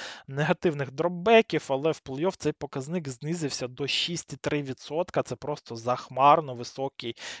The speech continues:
рівень гри. Для порівняння, в Брока Пьорді оцей показник в плей-офф двадцять три відсотки. Тобто, ну, тут різниця в сімнадцять відсотків.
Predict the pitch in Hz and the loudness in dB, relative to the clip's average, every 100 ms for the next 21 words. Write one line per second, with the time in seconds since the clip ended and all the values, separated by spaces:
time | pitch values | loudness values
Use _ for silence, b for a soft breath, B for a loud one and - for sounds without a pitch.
0 | B 120 131 131 123 123 127 120 101 _ | B -2 0 0 -2 -4 -4 -4 -6 _
1 | B B B B B 151 156 175 185 220 | B B B B B 0 2 2 0 2
2 | 302 277 180 156 190 170 - 160 208 220 | 2 2 -2 0 0 0 -2 0 0 0
3 | 170 156 151 160 160 151 139 131 170 - | 0 0 0 -2 -4 -4 -4 -4 -6 -8
4 | - 143 180 120 123 160 - 131 139 139 | -6 0 0 -2 0 0 0 -6 -4 -2
5 | 123 - 123 98 - - - 113 _ _ | -4 -8 -6 -8 -8 -16 -16 -16 _ _
6 | - 110 - 117 110 107 104 104 101 107 | -12 -12 -8 -8 -4 -4 -4 -6 -8 -10
7 | 117 135 160 - - 147 147 180 - - | -12 -6 -4 -4 -2 0 0 0 -2 -4
8 | - 139 143 139 - - 127 - 120 98 | -2 0 4 2 2 -10 -12 -8 -8 -8
9 | - - | -14 -18